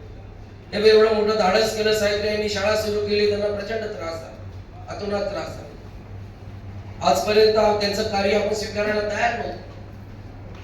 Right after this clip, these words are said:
परंतु तुमच्यासारखे विचारवंत, तुमच्यासारखे लोक बोलतात, सांगतात म्हणून आपल्याला छत्रपती शिवाजी महाराज कळतात, सावित्रीबाई फुले कळतात.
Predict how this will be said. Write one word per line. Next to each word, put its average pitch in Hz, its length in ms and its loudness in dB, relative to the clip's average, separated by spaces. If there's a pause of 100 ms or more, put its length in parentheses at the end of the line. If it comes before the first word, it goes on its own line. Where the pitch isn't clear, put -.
(360)
परंतु 233 300 2
तुमच्यासारखे 220 580 4
विचारवंत, 220 600 2
तुमच्यासारखे 214 640 0
लोक 202 100 0
बोलतात, 208 640 2
सांगतात 208 440 2
म्हणून 208 220 2
आपल्याला 202 320 4
छत्रपती 208 460 0
शिवाजी 208 400 0
महाराज 190 360 0
कळतात, 170 360 -6 (840)
सावित्रीबाई 220 480 4
फुले 226 160 2
कळतात. 208 440 2